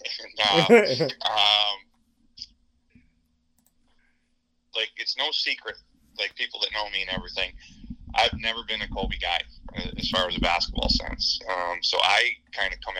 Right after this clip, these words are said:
Speaker 1: at it from the opposite perspective of you, is, like, I think Kobe's place in the game as a basketball player, um, is, is, is somewhat overinflated, or has been. Um, you know,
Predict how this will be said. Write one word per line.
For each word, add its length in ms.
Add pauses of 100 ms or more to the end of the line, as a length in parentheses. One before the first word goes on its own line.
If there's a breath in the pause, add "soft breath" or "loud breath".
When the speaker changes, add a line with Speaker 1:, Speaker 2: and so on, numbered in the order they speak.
Speaker 1:
at 80
it 100
from 160
the 140
opposite 420
perspective 560
of 140
you, 260 (140)
is, 180 (460 loud breath)
like, 140
I 160 (120)
think 280
Kobe's 600
place 500
in 180
the 80
game 480
as 100
a 120
basketball 680
player, 320 (480 loud breath)
um, 300 (1300 loud breath)
is, 320
is, 260
is 180
somewhat 420 (520)
overinflated, 760 (180)
or 140
has 220
been. 220 (300)
Um, 320 (800 loud breath)
you 120
know, 300